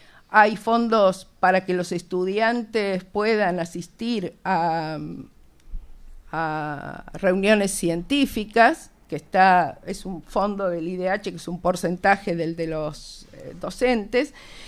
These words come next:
y es difícil que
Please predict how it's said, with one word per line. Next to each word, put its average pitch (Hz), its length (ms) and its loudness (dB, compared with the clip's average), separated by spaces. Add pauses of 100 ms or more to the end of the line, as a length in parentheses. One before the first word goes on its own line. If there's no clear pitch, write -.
(320)
y 247 380 2
es 247 420 4
difícil 302 800 0 (140)
que 233 560 4